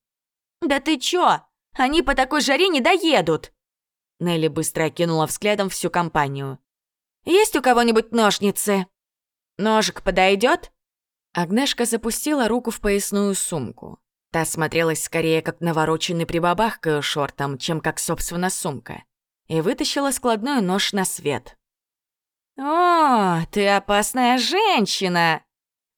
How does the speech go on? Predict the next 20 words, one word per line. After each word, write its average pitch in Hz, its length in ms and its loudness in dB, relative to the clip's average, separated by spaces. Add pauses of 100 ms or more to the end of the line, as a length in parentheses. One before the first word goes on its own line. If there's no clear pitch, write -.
(120)
С - 140 -12
придыханием 151 720 -2
расхохоталась 151 800 -4
Нелли, 214 460 -4 (340)
кудри 220 280 -4
ее 226 260 0
рассмеялись 180 640 -4
по 151 120 -8
плечам 170 480 -4
вместе 147 400 -6
с - 160 -8
ней. 139 340 -10 (640)
Она 170 260 0
протянула 165 520 0
Агнешке 160 420 -4
коробочку, 170 600 -4
аккуратно 160 500 -4
придерживая 147 720 -2
по 147 100 -8
краям. 143 480 -4